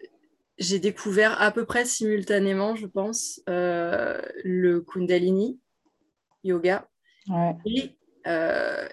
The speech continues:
Speaker 1: et toi, Clotilde.
Speaker 2: Ouais. C'est, est-ce que c'était pendant le quarante jours ?
Speaker 1: Euh, non, c'était au moment où t'as fait, ah, euh, le Kundalini, non, c'était, euh, je l'ai, avec une prof en France.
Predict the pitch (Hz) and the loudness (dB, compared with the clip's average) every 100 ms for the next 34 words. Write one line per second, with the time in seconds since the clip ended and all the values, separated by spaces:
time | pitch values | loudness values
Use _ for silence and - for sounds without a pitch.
0 | - 220 - 214 240 196 - 190 - _ | 0 2 4 2 2 -2 -2 -6 -8 _
1 | _ _ 208 196 240 214 170 185 175 170 | _ _ -2 0 2 0 0 8 10 10
2 | 202 240 240 269 311 - 240 190 226 196 | 12 12 12 12 12 12 12 10 10 10
3 | 190 185 175 269 427 294 - _ _ _ | 8 8 8 8 6 4 -4 _ _ _
4 | _ _ _ - 190 190 185 185 185 196 | _ _ _ 2 4 6 6 6 4 2
5 | 214 247 285 240 220 220 208 214 220 233 | 4 4 2 -2 0 4 4 2 0 0
6 | 247 - 208 196 - 226 220 - 220 214 | -2 -4 -6 -6 2 4 4 4 6 6
7 | 208 202 226 220 220 240 269 240 208 185 | 4 2 2 2 2 2 2 0 -2 -6
8 | - 185 208 202 196 190 185 175 - 208 | -10 -6 0 2 4 2 2 0 -4 -6
9 | 185 190 190 185 185 185 180 196 190 190 | -2 0 0 -2 -4 -6 -8 -8 -8 -8
10 | - 262 - - | -8 -8 -10 -16